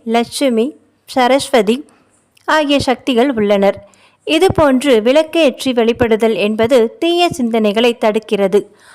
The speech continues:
அதேபோல் விளக்கின் அடிப்பாகத்தில் பிரம்மாவும் தண்டு பகுதியில் மகாவிஷ்ணுவும் நெய், எண்ணெய் ஊற்றும் இடங்களில் சிவன் வாசம் செய்கிறார் என்பது ஐதீகம். அப்படிப்பட்ட விளக்கை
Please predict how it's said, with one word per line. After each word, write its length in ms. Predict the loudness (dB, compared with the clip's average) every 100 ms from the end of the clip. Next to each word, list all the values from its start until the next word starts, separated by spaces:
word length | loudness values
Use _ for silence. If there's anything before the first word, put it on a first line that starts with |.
| _ _
அதேபோல் 640 | 0 2 2 2 0 0 0
விளக்கின் 480 | 0 0 -2 -4 -2
அடிப்பாகத்தில் 880 | -2 0 0 0 2 0 0 -2 0
பிரம்மாவும் 680 | 0 0 0 2 2 0 -2
தண்டு 320 | 0 0 0 -2
பகுதியில் 520 | 0 0 0 0 0 -2
மகாவிஷ்ணுவும் 920 | 0 0 0 -2 -6 -6 0 0 -2 -8 _ _ _ -2
நெய், 320 | 0 2 2
எண்ணெய் 400 | 0 2 2 2
ஊற்றும் 420 | 0 -2 -4 -2
இடங்களில் 480 | 0 0 0 0 0
சிவன் 400 | -2 0 0 0
வாசம் 380 | 0 -2 -4 -4
செய்கிறார் 480 | -2 -2 0 0 0
என்பது 320 | 0 -2 2 0 0 -14 _ _ -4
ஐதீகம். 500 | 0 2 2 2 -2 -4 _ _ _ _ _ _ -4
அப்படிப்பட்ட 600 | 0 2 0 0 0 0
விளக்கை 460 | 0 0 0 0